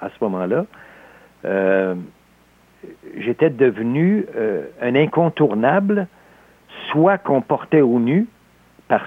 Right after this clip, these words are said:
ceux qui, comme moi, pensaient que là, il, le temps était de faire le ménage, ou l'inverse,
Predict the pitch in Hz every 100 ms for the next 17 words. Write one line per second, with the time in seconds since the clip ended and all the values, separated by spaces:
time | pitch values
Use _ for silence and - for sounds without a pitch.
0 | - 165 147 117 - 151 131 135 139 -
1 | 117 95 - 139 107 107 139 113 101 101
2 | - 139 104 - 131 107 92 117 101 92
3 | 95 143 196 165 131 _ - - - _
4 | _ _ _ 190 175 143 110 -